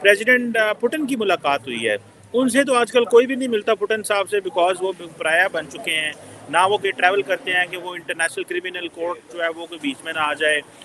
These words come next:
उनको, uh, गिरफ्तार ना कर दिया जाए, ना वो जी ट्वेंटी के लिए आए, ना वो Africa गए, uh, ब्रिक्स meeting के हवाले से। आप ये बताएं कि, और ख़ास तौर पे मज़े की बात है कि जब मैं, uh,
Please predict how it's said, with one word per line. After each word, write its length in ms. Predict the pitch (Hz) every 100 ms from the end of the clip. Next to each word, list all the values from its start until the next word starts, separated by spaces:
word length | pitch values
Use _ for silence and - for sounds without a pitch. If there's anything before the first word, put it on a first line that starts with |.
| -
उनको, 320 | 165 170 170 170
uh, 500 | 160 - - 151 139
गिरफ्तार 440 | 151 - 175 180 185
ना 100 | 180
कर 220 | 165 156
दिया 300 | 160 165 160
जाए, 300 | 156 156 151
ना 260 | 147 170
वो 220 | 185 180 175
जी 160 | 170
ट्वेंटी 320 | 170 175 175
के 120 | 180 180
लिए 220 | 175 160
आए, 200 | 160 151 135 - - - 139
ना 180 | 160 185
वो 160 | 185 190
Africa 640 | 180 170 - 202 196 196
गए, 400 | 180 165 160 156
uh, 540 | 131 - - - 165 151
ब्रिक्स 320 | 127 190 - - 170 165
meeting 260 | 170 185 185
के 100 | 180
हवाले 420 | 156 131 131 156
से। 240 | - 151 131 _ _ _
आप 200 | 185 214 294
ये 140 | 285
बताएं 480 | 240 214 175 185 202
कि, 240 | 190 214
और 180 | 214 202
ख़ास 300 | 202 185 202
तौर 140 | - 226
पे 80 | 220
मज़े 260 | 185 220
की 120 | 214
बात 240 | 190 175 180
है 80 | 202
कि 80 |
जब 220 | 196 202 190 190
मैं, 260 | 185 185
uh, 160 | 180